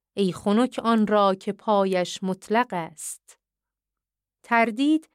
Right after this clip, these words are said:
دشواری و سختی مسیره و خوش به حال کسی که از این بند آزاده.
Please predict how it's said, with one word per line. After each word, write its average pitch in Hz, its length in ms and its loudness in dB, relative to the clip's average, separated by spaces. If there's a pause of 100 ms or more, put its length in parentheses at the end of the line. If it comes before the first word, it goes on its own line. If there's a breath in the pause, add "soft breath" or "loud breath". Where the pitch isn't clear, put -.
(120)
دشواری 214 760 0
و 208 140 -2
سختی 214 640 -4
مسیره 175 560 -6
و 170 160 0
خوش 208 320 -8
به 190 80 -2
حال 202 260 0
کسی 233 400 -6
که 220 140 -4
از 180 200 -4
این 170 180 -8
بند 196 480 0
آزاده. 175 720 -2